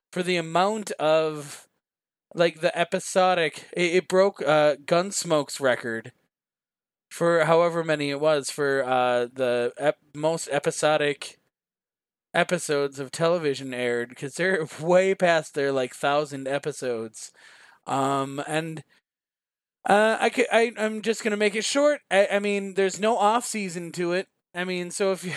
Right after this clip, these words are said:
<laughs> it's, it's, it's, it's not the U F C where you can watch someone, you know, get knocked out in ten seconds.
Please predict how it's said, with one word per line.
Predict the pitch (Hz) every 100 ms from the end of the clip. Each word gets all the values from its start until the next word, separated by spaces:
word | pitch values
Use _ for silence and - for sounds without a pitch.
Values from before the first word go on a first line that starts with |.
| -
<laughs> |
it's, | 208 180 -
it's, | 175 165 - -
it's, | 160 - - - _ _ _ 143 _ _ _
it's | 175 156 -
not | 180 214 185
the | 208
U | 202 208
F | 196
C | - 214 214 220 214 - _
where | 165 175 175
you | 180
can | 185 170
watch | 156 165 175 -
someone, | 185 180 175 175 175 175 170 _ _ _
you | - 165
know, | 165
get | 160 143
knocked | 156 175 -
out | 180 180 185
in | 156 151 147 147 135 _ _ _ _ _ _
ten | - 185 175 175
seconds. | 156 185 180 165 156 147 - -